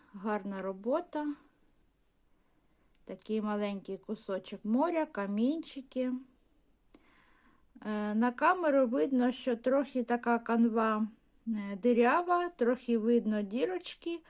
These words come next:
Але коли дивишся не на камеру і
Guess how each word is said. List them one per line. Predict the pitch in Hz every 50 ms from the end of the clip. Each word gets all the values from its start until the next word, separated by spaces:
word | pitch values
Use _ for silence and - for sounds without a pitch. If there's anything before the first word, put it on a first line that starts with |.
| - - - - - - - - - - - - - - _ _ _ _
Але | - - 226 240 240 247 277 302 330 330 320
коли | 320 - 262 254 254 269 247
дивишся | 214 247 262 254 220 240 254 247 - - 247 226
не | 233 233 233 226
на | 220 214
камеру | - - 277 302 427 440 403 359 285 262 247 240 233 -
і | - - 226 226 226 226 220 220